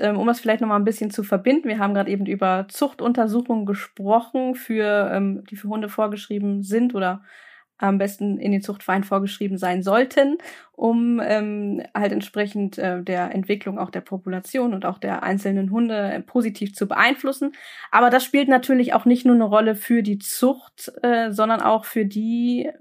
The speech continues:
m, Halterin von Hunden von sch-, bestimmten Rassen, weil da natürlich, wie wir vorhin schon mal gesagt haben oder wie du gesagt hast,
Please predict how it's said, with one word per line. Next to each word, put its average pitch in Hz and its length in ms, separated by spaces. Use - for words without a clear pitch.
m, 202 320
Halterin 220 600
von 208 280
Hunden 240 440
von 220 280
sch-, - 180
bestimmten 220 440
Rassen, 220 580
weil 220 240
da 247 80
natürlich, 226 520
wie 208 320
wir 214 140
vorhin 202 260
schon 220 160
mal 190 200
gesagt 185 340
haben 247 80
oder 180 160
wie 180 80
du 202 140
gesagt 202 440
hast, 226 280